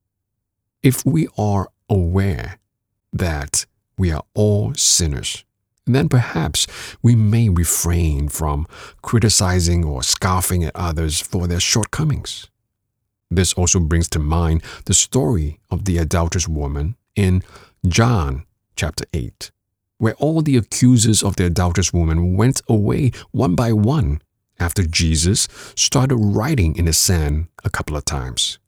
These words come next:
When the accusers all left, Jesus said to the woman, "Go and sin no more." What a beautiful story of divine mercy and also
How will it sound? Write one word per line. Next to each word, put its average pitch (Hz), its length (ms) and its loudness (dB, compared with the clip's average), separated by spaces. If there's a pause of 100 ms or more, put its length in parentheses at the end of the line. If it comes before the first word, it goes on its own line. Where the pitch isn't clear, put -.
(840)
When 120 160 4
the 127 80 4
accusers 151 720 2
all 113 200 2
left, 82 540 0 (320)
Jesus 87 440 2
said 85 200 0
to 85 100 -2
the 78 60 -2
woman, 104 540 0 (540)
"Go 90 500 0 (320)
and 76 180 0
sin 90 340 2
no 78 120 0
more." 76 500 -4 (800)
What 92 320 0
a 85 80 0
beautiful 120 800 2
story 95 440 0
of 85 140 -2
divine 92 540 0
mercy 90 560 0 (280)
and 113 260 0
also 139 640 0